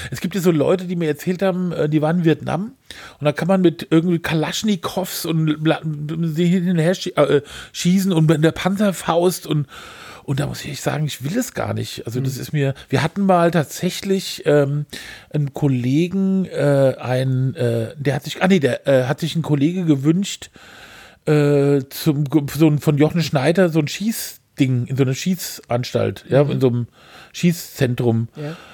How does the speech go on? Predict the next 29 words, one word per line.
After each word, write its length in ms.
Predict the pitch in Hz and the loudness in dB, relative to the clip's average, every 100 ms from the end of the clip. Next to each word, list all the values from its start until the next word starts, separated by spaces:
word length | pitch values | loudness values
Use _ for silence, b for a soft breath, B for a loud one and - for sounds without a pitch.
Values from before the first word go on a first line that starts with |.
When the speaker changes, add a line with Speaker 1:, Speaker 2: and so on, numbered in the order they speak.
| B B B B _ | B B B B _
Speaker 1:
Und 140 | 156 143 | 0 2
auf 100 | 156 | 2
einmal 160 | 165 | 2
haben 100 | 165 | 2
alle 160 | 160 175 | 2 0
gesagt, 220 | 151 - | -2 -6
ja, 100 | 170 | -8
das, 160 | - 269 | -8 -8
oh, 100 | - - | -8 -10
das 160 | - 220 | -6 -4
würd's 140 | - | 0
auch 200 | 214 247 | 2 2
machen. 300 | 180 117 123 | 2 -2 -4
Und 80 | 127 | -2
dann 160 | 131 135 | 0 2
waren, 220 | 147 143 | 2 0
sind 100 | 165 | 2
wir 80 | 175 | 4
da 160 | 165 | 4
halt, 260 | 156 151 - - 151 | 2 0 -4 -12 -6
haben 160 | 147 | -2
uns 100 | 160 | -2
einen 80 | 127 | -2
Bis-, 160 | 190 - | -6 -4
Bus 300 | - 202 - | -2 -2 -2
gemietet 440 | 202 233 269 277 | -6 -6 -8 -8
und 120 | 180 | -4
haben 120 | 165 165 | -4 -2
alle 300 | 156 202 | 2 2